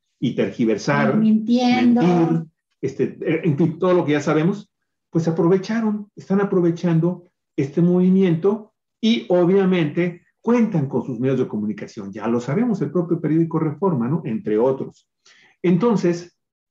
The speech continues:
Speaker 1: este, hay que, hay que precisar, porque entonces embarrar a una dirigente,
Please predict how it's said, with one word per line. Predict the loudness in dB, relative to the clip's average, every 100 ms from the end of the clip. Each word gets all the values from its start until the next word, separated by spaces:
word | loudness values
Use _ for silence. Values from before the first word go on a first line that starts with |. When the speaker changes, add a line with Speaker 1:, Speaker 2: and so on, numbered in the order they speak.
| _ _ 0
Speaker 1:
este, | 0 0 0 2 2 0 -4 -14 _ _ _ _ _ -4
hay | -2 2
que, | 0 0
hay | -2
que | -2
precisar, | -2 -2 -2 -2 0 0 -2 -8 _ _ _ _
porque | -4 -2 0
entonces | 0 0 2 2 2 -2 -2
embarrar | -2 0 0 0 0 0 -2 -8 _ _ -6
a | 0
una | 2 4
dirigente, | 4 2 2 0 0 -2 -8